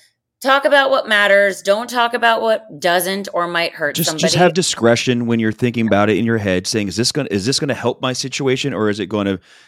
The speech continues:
Speaker 2: is the, not do anything positive
Speaker 1: Right.
Speaker 2: for the situation?" Right? Just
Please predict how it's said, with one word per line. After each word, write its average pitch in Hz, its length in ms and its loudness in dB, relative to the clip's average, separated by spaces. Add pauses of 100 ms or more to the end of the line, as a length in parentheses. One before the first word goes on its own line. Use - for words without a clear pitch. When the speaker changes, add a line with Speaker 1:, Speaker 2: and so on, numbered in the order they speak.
(120)
Speaker 2:
is 104 200 -6 (120)
the, - 140 -4 (260)
not 123 300 -2
do 131 120 0
anything 104 500 -6 (380)
positive 82 460 -2
Speaker 1:
Right. - 100 -10 (140)
Speaker 2:
for 98 140 -2
the 85 80 -6
situation?" - 680 -8
Right? 120 300 -2
Just - 300 -4